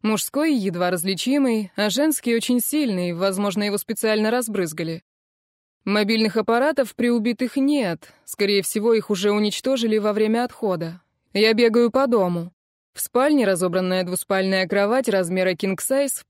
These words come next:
похоже, они спали вместе. В другой комнате компьютер без винчестера.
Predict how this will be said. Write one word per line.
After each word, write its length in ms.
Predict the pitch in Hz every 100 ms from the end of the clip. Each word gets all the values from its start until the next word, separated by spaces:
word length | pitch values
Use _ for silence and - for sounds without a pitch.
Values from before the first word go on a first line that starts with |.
| -
похоже, 500 | 214 - 285 277 247
они 220 | 226 226
спали 380 | - 233 233 262
вместе. 640 | 262 226 165 - 170 165 _ _ _ _ -
В 100 | 196
другой 340 | 190 214 208 202
комнате 500 | 285 302 262 233 208
компьютер 520 | 233 233 294 247 196
без 220 | 175 175
винчестера. 800 | 196 196 262 277 - 220 208 202